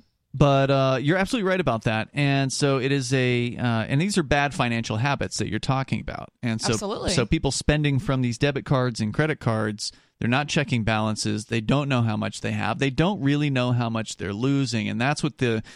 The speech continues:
Speaker 1: the kids, quote unquote, kids today don't understand, is that if they've never handled cash, then they don't have the same feeling of, "I'm spending something." There's something, an amount is being de-, deducted. I do not have as much
Speaker 2: Yeah.
Speaker 1: as I had before. It just doesn't have the
Speaker 2: It's
Speaker 1: same
Speaker 2: almost
Speaker 1: hit.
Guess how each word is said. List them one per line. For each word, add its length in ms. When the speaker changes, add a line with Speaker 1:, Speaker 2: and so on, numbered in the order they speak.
Speaker 1:
the 80
kids, 420
quote 200
unquote, 340
kids 280
today 480
don't 220
understand, 720
is 140
that 140
if 100
they've 180
never 200
handled 360
cash, 560
then 120
they 100
don't 340
have 240
the 60
same 320
feeling 440
of, 540
"I'm 220
spending 680
something." 540
There's 200
something, 560
an 120
amount 400
is 180
being 600
de-, 100
deducted. 640
I 140
do 120
not 240
have 120
as 140
much 320
Speaker 2:
Yeah. 40
Speaker 1:
as 80
I 120
had 320
before. 340
It 60
just 180
doesn't 340
have 200
the 60
Speaker 2:
It's 220
Speaker 1:
same 160
Speaker 2:
almost 560
Speaker 1:
hit. 380